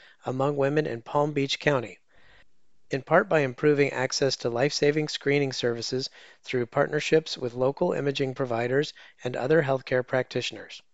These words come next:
Women with limited resources have limited access to healthcare,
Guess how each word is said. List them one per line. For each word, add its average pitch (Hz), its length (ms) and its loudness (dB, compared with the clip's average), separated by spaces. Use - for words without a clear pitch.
Women 190 280 2
with 190 180 -2
limited 170 380 0
resources 147 560 2
have 123 200 0
limited 147 480 2
access 127 380 0
to 143 100 0
healthcare, - 460 -4